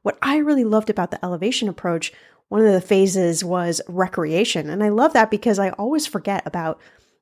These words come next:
getting outside or working out or doing something that's healthy for my body and my brain, and that that is actually part of work-life harmony. Go figure, right? So I hope you enjoyed this Pare Down episode. If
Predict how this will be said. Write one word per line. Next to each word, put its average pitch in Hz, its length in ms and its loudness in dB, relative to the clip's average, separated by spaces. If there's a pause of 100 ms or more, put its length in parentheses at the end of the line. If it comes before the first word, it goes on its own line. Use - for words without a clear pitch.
(120)
getting 262 280 4
outside 247 520 2
or 170 80 -2
working 254 500 0
out 262 320 0
or 185 260 0 (360)
doing 285 340 4
something 262 420 0
that's 190 220 -2
healthy 208 420 -2
for 208 180 -2
my 175 180 -4
body 160 540 -4
and 165 200 -4
my 151 140 -6
brain, 170 380 -2 (420)
and 254 100 4
that 311 100 6
that 349 160 4
is 339 220 0
actually 311 400 0
part 240 400 0
of 202 160 0
work-life 165 680 -8
harmony. 226 500 0
Go 285 140 2
figure, 294 380 0
right? 202 320 -4
So 262 160 2
I 277 100 4
hope 311 160 2
you 349 120 4
enjoyed 285 340 2
this 262 180 0
Pare 233 220 -4
Down 233 280 0
episode. 226 600 0 (440)
If 226 500 4